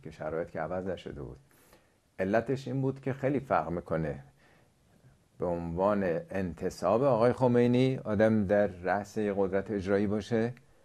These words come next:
یا اکثریت ملت رأی داده باشن.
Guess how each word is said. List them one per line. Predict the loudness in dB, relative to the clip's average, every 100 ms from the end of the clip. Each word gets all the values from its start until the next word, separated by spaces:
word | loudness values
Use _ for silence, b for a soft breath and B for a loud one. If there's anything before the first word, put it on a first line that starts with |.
| b b b
یا | 0 0
اکثریت | -2 -6 -2 -2 0 -2 -2
ملت | -2 -2 -2 -2 -2 -2
رأی | -4 -2
داده | -4 -4 -6
باشن. | -8 -10